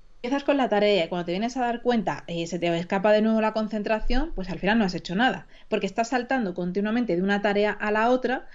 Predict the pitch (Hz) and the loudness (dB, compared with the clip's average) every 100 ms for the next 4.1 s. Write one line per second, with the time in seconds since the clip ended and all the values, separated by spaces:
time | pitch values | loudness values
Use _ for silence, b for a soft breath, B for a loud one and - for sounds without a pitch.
0 | B B 226 214 214 208 208 240 208 185 | B B -2 -2 0 -2 -4 -4 -2 -2
1 | 226 214 208 233 - 233 233 170 180 233 | -4 -6 -4 -4 -4 -4 -2 -2 -2 -4
2 | - 175 175 - 226 220 220 220 233 220 | -4 -8 -8 -4 -2 0 -2 -2 -2 -2
3 | - 262 214 185 180 175 175 - 160 120 | -2 0 0 -2 -4 -6 -6 -6 -8 -8